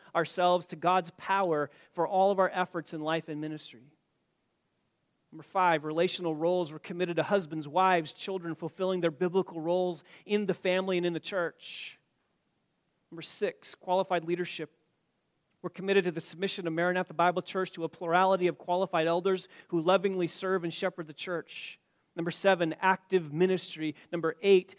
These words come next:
edifying fellowship. Number nine, purposeful equipping. Number ten, evangelistic outreach. Those are the things that drive us.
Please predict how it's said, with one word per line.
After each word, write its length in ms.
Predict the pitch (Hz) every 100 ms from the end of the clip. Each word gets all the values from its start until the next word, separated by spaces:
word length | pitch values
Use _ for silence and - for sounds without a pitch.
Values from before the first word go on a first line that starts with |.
| _
edifying 640 | - 185 190 196 180 165
fellowship. 580 | 151 185 175 175 - 156
Number 260 | 175 180 180
nine, 500 | 165 180 180 170 156
purposeful 640 | - 202 208 196 - 185
equipping. 640 | 170 160 - 180 180 165 151 -
Number 160 | 180 165
ten, 340 | - 208 185
evangelistic 640 | 160 165 190 185 190 180 180
outreach. 480 | - 185 180 165 -
Those 320 | 165 202 220
are 80 | 208
the 100 | 185
things 300 | - 202 185
that 100 | 175
drive 300 | 160 170 175
us. 500 | 151 - - - -